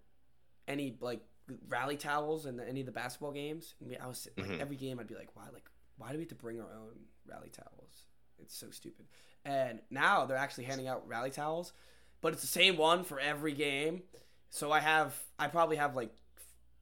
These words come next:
Speaker 1: probably at least ten in my house that we just use as, like, do-rags and, like,
Speaker 2: <laughs>
Speaker 1: cra-, sweep up anything with them. Like,
Speaker 2: Right.
Speaker 1: the, the, our kitchen right
Speaker 2: Just
Speaker 1: now
Speaker 2: throw it on the oven handle.
Speaker 1: Yeah, our
Speaker 2: Use it
Speaker 1: kitchen
Speaker 2: to
Speaker 1: right
Speaker 2: wipe
Speaker 1: now
Speaker 2: your
Speaker 1: has, like,
Speaker 2: hands.
Speaker 1: five of 'em that are completely dirty and, like, I don't,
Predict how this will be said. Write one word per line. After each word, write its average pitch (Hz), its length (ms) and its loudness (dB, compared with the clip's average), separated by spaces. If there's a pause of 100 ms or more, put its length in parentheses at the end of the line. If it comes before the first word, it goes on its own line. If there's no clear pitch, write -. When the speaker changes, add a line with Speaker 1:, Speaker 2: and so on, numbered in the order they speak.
(240)
Speaker 1:
probably 143 360 -4
at 117 80 -6
least 127 280 -4
ten 117 380 -8 (280)
in 110 120 -14
my 104 120 -10
house 101 340 -12
that 131 100 -4
we 143 80 -2
just 139 160 -6
use 143 220 -2
as, 127 120 -6
like, 123 280 -2
do-rags 98 640 -6
and, 95 120 -16
like, 95 180 -12 (680)
Speaker 2:
<laughs> - 20 4 (800)
Speaker 1:
cra-, 113 300 -10 (320)
sweep 135 320 -4
up 110 140 -8
anything 107 340 -6
with 87 140 -12
them. 95 200 -14 (400)
Like, 165 120 6
Speaker 2:
Right. 120 260 8
Speaker 1:
the, 160 100 6 (240)
the, 170 260 6
our 190 120 10
kitchen 190 300 -4
right 196 120 2
Speaker 2:
Just 190 80 2
Speaker 1:
now 196 60 6
Speaker 2:
throw 110 200 10
it 110 60 8
on 110 120 8
the 95 140 4
oven 101 240 2
handle. 107 480 2 (120)
Speaker 1:
Yeah, 160 340 6
our 160 140 8
Speaker 2:
Use 175 60 4
it - 40 -8
Speaker 1:
kitchen - 240 -2
Speaker 2:
to 202 60 2
Speaker 1:
right 175 80 2
Speaker 2:
wipe 180 80 6
Speaker 1:
now 185 80 8
Speaker 2:
your 180 80 4
Speaker 1:
has, - 80 4
like, 160 120 4
Speaker 2:
hands. 196 200 -2
Speaker 1:
five 139 280 4
of 127 100 -4
'em 117 140 -2
that 113 100 -2
are 117 100 -2
completely 131 600 -2
dirty 104 400 -6
and, 101 120 -8
like, 107 260 -10
I 127 100 -2
don't, 127 180 4